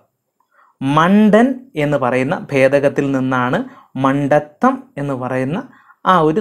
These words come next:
നാമപദം ഉണ്ടായത്. ഓക്കെ ആണല്ലോ? അപ്പോൾ മണ്ടത്തമാണ് ഇവിടെ എന്തിന് ഉദാഹരണം? തദ്ധിതത്തിന് ഉദാഹരണം ചോദിച്ചു കഴിഞ്ഞാൽ മണ്ടത്തമാണ്. ഓപ്ഷൻ സി ആണ് ഇവിടുത്തെ ഉത്തരം എന്ന് പറയുന്നത്. അപ്പോൾ ഈ തദ്ധിതവുമായിട്ട് ബന്ധപ്പെട്ട് ഒരു ഡീറ്റെയിൽ ക്ലാസ് നിങ്ങൾക്ക് വേണമെങ്കിൽ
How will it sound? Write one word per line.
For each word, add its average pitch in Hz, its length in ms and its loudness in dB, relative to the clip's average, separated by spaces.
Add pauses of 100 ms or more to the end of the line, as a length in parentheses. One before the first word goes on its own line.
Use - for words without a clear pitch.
(100)
നാമപദം 143 460 -2
ഉണ്ടായത്. 113 360 -6 (680)
ഓക്കെ 139 200 0
ആണല്ലോ? 139 280 -2
അപ്പോൾ 139 220 -2
മണ്ടത്തമാണ് 147 1120 -2 (120)
ഇവിടെ 156 200 0 (140)
എന്തിന് 151 340 -2
ഉദാഹരണം? 131 500 -2 (580)
തദ്ധിതത്തിന് 139 600 2
ഉദാഹരണം 135 380 0
ചോദിച്ചു 127 240 -2
കഴിഞ്ഞാൽ 147 280 0 (600)
മണ്ടത്തമാണ്. 120 760 -2
ഓപ്ഷൻ 131 220 -4 (440)
സി 147 180 0 (180)
ആണ് 131 140 0
ഇവിടുത്തെ 120 240 -4 (180)
ഉത്തരം 156 300 2
എന്ന് 120 120 -6
പറയുന്നത്. - 300 -14 (480)
അപ്പോൾ 151 180 2
ഈ 156 40 2 (120)
തദ്ധിതവുമായിട്ട് 156 840 0
ബന്ധപ്പെട്ട് 135 480 0 (160)
ഒരു 143 180 -2
ഡീറ്റെയിൽ 143 380 0
ക്ലാസ് 143 360 -2
നിങ്ങൾക്ക് 143 280 -4 (100)
വേണമെങ്കിൽ 147 600 0